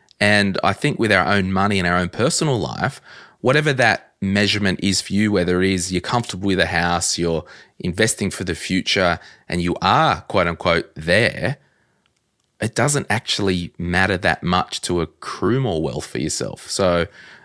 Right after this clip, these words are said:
it's just an encouragement for everybody to maybe slow down and look at your intent with your own money once you're at that threshold of that you can provide for yourself and your, your own family.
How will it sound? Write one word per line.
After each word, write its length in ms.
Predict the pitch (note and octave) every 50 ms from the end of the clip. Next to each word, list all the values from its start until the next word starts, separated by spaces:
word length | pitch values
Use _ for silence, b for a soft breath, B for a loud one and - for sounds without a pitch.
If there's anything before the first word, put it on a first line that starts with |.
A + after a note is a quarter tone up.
| B
it's 220 | F#2 F#2 - - -
just 200 | - C3+ - -
an 80 | F2+
encouragement 520 | F2 F2 - - E2 F2 F2+ F2+ F#2+ E2+ -
for 160 | - E2+ F2
everybody 320 | F#2 G2+ G#2+ G2+ - D#2+ D#2
to 240 | - E2+ E2 D#2 B B B B B B B
maybe 240 | - F2+ E2+ E2+ E2
slow 440 | - - - - - A2+ B2+ C#3+ D3
down 440 | A#2+ D#2 C#2 - - A2 D3+ F3 - b b b b b b -
and 200 | - F2 F2 F2+
look 160 | G2 F#2+ -
at 120 | - -
your 100 | E2+ D#2+
intent 520 | E2 E2 D#2+ - - - - F2+ E2+ - -
with 200 | F2 E2+ E2 F#2
your 160 | F2 - -
own 200 | F2 E2+ E2 D#2+
money 260 | D#2+ D#2 D#2+ D#2+ D#2
once 320 | D#2 E2 E2 D#2+ D2+ - -
you're 160 | F2 - -
at 160 | D#2+ E2 - - D#2+
that 320 | - F2 D#2+ D#2+ - _ _ _ _ _
threshold 580 | - - - - F2 E2+ - - D#2+ D#2+ D#2+ E2
of 340 | D#2+ D2 D2 - - - _ _ _ -
that 140 | D#2+ -
you 100 | - E2+
can 260 | - - - F2 F2 E2
provide 420 | - F2 E2 D#2+ D2+ D2+ D2+ -
for 100 | - D#2
yourself 440 | D#2+ D#2 - - E2+ E2 D#2 - -
and 120 | D#2+ D#2 E2
your, 220 | D#2+ D#2 - - B B B B B B
your 180 | - E2 E2 D#2+
own 100 | D#2 D#2+
family. 500 | - - D2+ D#2 F2 G2+ F#2+ D2 - -